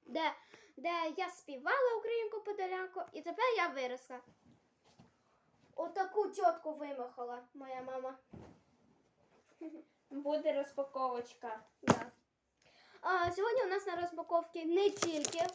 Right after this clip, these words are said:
Speaker 1: оце, оце все.
Speaker 2: А ще багато продуктів.
Speaker 1: Да, не тільки оце все. Я
Speaker 2: Вони
Speaker 1: знаю, що камера вверх ногами і даже попкорн.
Speaker 2: Вони просто в холодильнику, некоторі продукти.
Speaker 1: Да. Якісь подру-, придру-, продукти.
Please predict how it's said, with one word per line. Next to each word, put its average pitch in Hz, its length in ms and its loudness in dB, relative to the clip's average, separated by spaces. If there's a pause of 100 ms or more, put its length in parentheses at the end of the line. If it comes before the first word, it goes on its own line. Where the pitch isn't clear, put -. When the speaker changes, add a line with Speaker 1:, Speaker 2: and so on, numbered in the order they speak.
(180)
Speaker 1:
оце, 349 320 -2 (540)
оце 339 300 -2
все. - 220 0
Speaker 2:
А 311 80 8
ще 320 200 4
багато 302 400 8 (100)
продуктів. 262 540 -8 (320)
Speaker 1:
Да, 269 300 0 (260)
не 359 100 -4
тільки 320 420 -8
оце 320 220 -4
все. 330 220 -4
Я 320 200 0
Speaker 2:
Вони 277 60 0
Speaker 1:
знаю, 349 240 8
що 403 160 0
камера 359 380 6
вверх 330 300 0
ногами 349 460 4 (520)
і 294 100 -4
даже 320 240 2
попкорн. 330 460 2 (100)
Speaker 2:
Вони 285 340 0
просто 285 880 0
в 269 100 -4
холодильнику, 262 680 2 (120)
некоторі 220 760 -6
продукти. 214 640 -16 (200)
Speaker 1:
Да. 269 220 -10 (480)
Якісь 294 400 -4
подру-, 233 420 -8
придру-, 311 600 2 (300)
продукти. 320 480 10